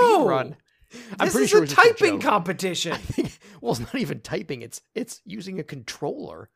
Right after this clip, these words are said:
Speaker 1: Like, it's way worse than typing. Like,
Speaker 2: I
Speaker 1: they put in
Speaker 2: bet
Speaker 1: a
Speaker 2: you there is a, I bet you there is a, there's a mode.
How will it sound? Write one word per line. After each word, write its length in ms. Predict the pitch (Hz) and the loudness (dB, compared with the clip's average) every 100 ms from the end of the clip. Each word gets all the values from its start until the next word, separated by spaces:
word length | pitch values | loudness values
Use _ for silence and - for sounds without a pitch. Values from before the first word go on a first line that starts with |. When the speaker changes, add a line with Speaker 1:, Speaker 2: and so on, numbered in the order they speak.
| _ | _
Speaker 1:
Like, 220 | 113 135 | -16 -12
it's 180 | 165 - | -14 -14
way 320 | - 151 269 | -8 -6 -6
worse 280 | 202 120 - | -10 -10 -12
than 160 | 104 95 | -16 -14
typing. 380 | - 131 101 | -12 -12 -10
Like, 100 | 120 | 0
Speaker 2:
I 140 | 190 202 | 0 0
Speaker 1:
they 60 | |
put 120 | 156 175 | -2 -2
in 140 | 185 | 0
Speaker 2:
bet 120 | 120 | -2
Speaker 1:
a 20 | |
Speaker 2:
you 400 | 208 240 285 320 330 _ 147 | -6 -6 -6 -8 -10 _ -20
there 420 | 131 185 185 180 | -10 -4 -2 -2
is 180 | 175 160 | -4 -2
a, 300 | 160 151 - | -2 -2 -6
I 120 | 135 160 | -6 -6
bet 280 | - 185 190 | -2 -4 -4
you 240 | 208 208 | -10 -10
there 340 | 143 160 156 | -4 -2 0
is 180 | 156 143 | -2 -4
a, 360 | 151 143 135 - | -4 -4 -6 -10
there's 260 | 139 160 139 | -8 -6 -6
a 60 | |
mode. 560 | 135 135 135 135 120 | -8 -6 -4 -6 -10